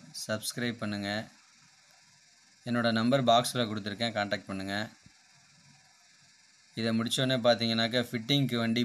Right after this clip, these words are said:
போறதுக்கு முன்னாடி மோனோகிராம் ஒட்டணும், ப்ளஸ் ஃபைவ் ஜி ஸ்டிக்கர் ஒட்டணும். இது பி எஸ் ஃபோர் மாடல் டைப் வண்டி,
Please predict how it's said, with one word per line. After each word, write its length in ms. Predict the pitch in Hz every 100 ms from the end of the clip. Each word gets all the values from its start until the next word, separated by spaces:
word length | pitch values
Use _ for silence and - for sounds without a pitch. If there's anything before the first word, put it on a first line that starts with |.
| 107
போறதுக்கு 320 | 110 107 107
முன்னாடி 280 | 110 110 127 143 - - - - _ - - - 113
மோனோகிராம் 480 | 139 156 139 127 113
ஒட்டணும், 400 | 95 110 113 113 - - - - _ - - - - - - - - _ - - -
ப்ளஸ் 220 | 113 - -
ஃபைவ் 240 | 110 123 127
ஜி 100 | 127 120 101 -
ஸ்டிக்கர் 400 | - 113 120 110
ஒட்டணும். 400 | 104 104 104 101 - - - - _ - - - - - - _ _ - _ _ _ _ 117
இது 100 | 117 110
பி 100 | 127 143
எஸ் 120 | 135 -
ஃபோர் 320 | 117 131 131 117
மாடல் 260 | 113 113 107 - -
டைப் 200 | 113 107 107
வண்டி, 260 | 104 104